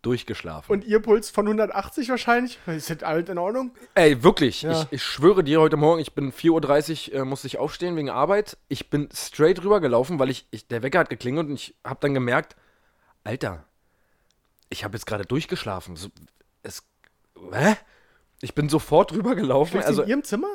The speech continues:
Speaker 1: Ja, ja, die schläft jetzt
Speaker 2: Ach.
Speaker 1: mit, seitdem wir in einer neuen Wohnung wohnen, haben wir gesagt, okay, das nehmen wir jetzt als Anlass, dass sie jetzt in ihrem Zimmer schläft.
Speaker 2: Ach, geil.
Speaker 1: Und klappt echt gut.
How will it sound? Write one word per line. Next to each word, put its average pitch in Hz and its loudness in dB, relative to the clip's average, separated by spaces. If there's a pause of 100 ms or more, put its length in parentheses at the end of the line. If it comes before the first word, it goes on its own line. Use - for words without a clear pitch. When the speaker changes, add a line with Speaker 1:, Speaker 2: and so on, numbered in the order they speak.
Speaker 1:
Ja, 131 4
ja, 117 2
die 101 -8
schläft 156 0
jetzt 160 2
Speaker 2:
Ach. 139 2
Speaker 1:
mit, 139 -2
seitdem 135 0
wir 175 2
in 165 2
einer 151 2
neuen 151 2
Wohnung 190 0
wohnen, 196 2
haben 170 0
wir 165 -2
gesagt, 156 0
okay, 165 -2
das 151 -2
nehmen 151 -4
wir 151 0
jetzt 127 -4
als 131 -2
Anlass, 170 -4 (100)
dass 127 -6
sie 131 -8
jetzt 123 -6
in 131 -10
ihrem 127 -8
Zimmer 160 -8
schläft. - -14
Speaker 2:
Ach, 135 -14
geil. 190 -2 (760)
Speaker 1:
Und 147 -2
klappt - -4
echt - -6
gut. 294 -2